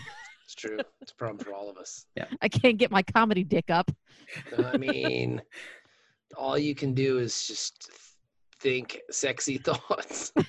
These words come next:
Speaker 1: <laughs>
Speaker 2: you know?
Speaker 1: I'll try that.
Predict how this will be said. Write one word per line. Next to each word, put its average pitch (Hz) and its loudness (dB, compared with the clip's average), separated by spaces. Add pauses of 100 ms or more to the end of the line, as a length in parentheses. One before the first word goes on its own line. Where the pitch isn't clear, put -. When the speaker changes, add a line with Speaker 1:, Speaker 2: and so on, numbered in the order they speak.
(180)
Speaker 1:
<laughs> - -2
Speaker 2:
you 117 -4
know? 123 -2 (2000)
Speaker 1:
I'll 208 6
try 190 2
that. 131 -6